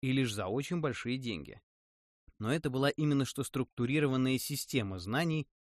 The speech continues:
подкреплённая сотнями томов, теоретических выкладок, объясняющих, что такое эта самая мана, откуда берётся и как взаимодействует с миром. Конечно, нанятый магик внимание на теории практически не заострял.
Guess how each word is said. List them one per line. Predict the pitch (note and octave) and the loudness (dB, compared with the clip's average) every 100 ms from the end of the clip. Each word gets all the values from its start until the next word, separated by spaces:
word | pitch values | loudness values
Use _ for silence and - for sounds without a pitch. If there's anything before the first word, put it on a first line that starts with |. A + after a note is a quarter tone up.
| _ | _
подкреплённая | - - A2+ - C#3+ D3 B2+ | -10 -6 -6 -2 2 2 2
сотнями | - C3 A#2 A2 | 0 -4 -2 -4
томов, | G2+ F#2+ A2 D3 - _ _ | -4 -2 0 -2 -4 _ _
теоретических | - A2 A2 - B2 G#2+ - - | -4 -4 -4 -8 -10 -10 -10 -8
выкладок, | A2 D3 C#3+ C3 C3 - _ _ | -2 0 0 -2 -4 -8 _ _
объясняющих, | - G#2 A2+ A3+ A#3 - D#3+ | -10 -6 -4 0 0 -2 -4
что | - | -4
такое | E3+ D#3+ D#3+ C#3 | -2 -2 0 0
эта | A2+ A2+ A2 | 0 -4 -6
самая | - G2+ F2+ | -6 -6 -6
мана, | F#2+ D#3 F#3 E3+ - _ | -2 0 0 -2 -4 _
откуда | - B2 - A2 | -8 -6 -2 -2
берётся | F#2+ F#2+ C#3+ D#3+ C#3+ C3 _ - | -2 -2 -2 -2 -4 -4 _ -12
и | A#2 | -6
как | D3+ D#3+ | -4 -2
взаимодействует | C3+ B2+ G#2 F#2+ G2+ A2 G#2+ | 0 0 0 -4 -6 -6 -8
с | - | -8
миром. | G2+ - - _ _ _ _ _ _ _ _ _ _ - | -8 -10 -14 _ _ _ _ _ _ _ _ _ _ -12
Конечно, | G2 D3+ F#3 C3 | -4 -2 0 -2
нанятый | A2+ C3 A#2+ F#2 | 0 0 0 -2
магик | G2 C3+ F#3 F3+ _ _ _ - | -4 -4 -4 -6 _ _ _ -10
внимание | F#2 A#2+ C#3 B2 A2+ | -4 0 2 2 0
на | G#2+ | -2
теории | - C3 G3 F#3 | -2 -2 -2 -2
практически | B2 A2 B2 - - C3+ | -6 -6 -8 -10 -6 -4
не | B2 | -4
заострял. | B2+ B2 - - - | -4 -8 -8 -14 -14